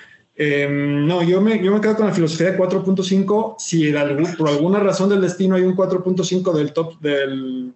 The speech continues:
Big Six, ese, y si no, pues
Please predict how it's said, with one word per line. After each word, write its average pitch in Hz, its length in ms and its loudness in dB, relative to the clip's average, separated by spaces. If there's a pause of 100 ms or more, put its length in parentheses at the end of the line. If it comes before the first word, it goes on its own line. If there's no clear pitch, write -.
(120)
Big 160 160 -2
Six, - 520 -4 (760)
ese, 175 500 -4
y 160 80 -2
si 147 200 -4
no, 170 340 -2
pues - 440 -4